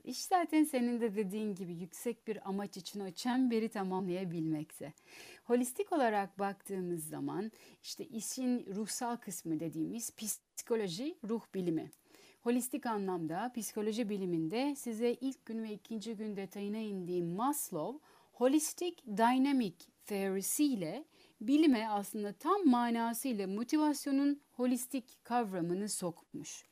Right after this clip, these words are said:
İsmini tekrarlıyorum, eğer ilginizi çekerse çok güzel kitaplar var. Google üzerinden de araştırabilirsiniz.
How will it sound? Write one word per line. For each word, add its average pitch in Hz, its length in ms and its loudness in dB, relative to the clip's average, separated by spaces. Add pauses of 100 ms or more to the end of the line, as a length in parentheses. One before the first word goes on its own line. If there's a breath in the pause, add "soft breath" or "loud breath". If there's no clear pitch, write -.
(400 soft breath)
İsmini 294 340 6
tekrarlıyorum, 269 840 0
eğer 196 160 0
ilginizi 208 440 -2
çekerse 226 540 -4
çok - 300 -10
güzel 226 280 -2
kitaplar 196 560 -4
var. 151 320 -6 (640 soft breath)
Google 226 340 2
üzerinden 208 600 0
de 190 100 -2
araştırabilirsiniz. 170 1120 -4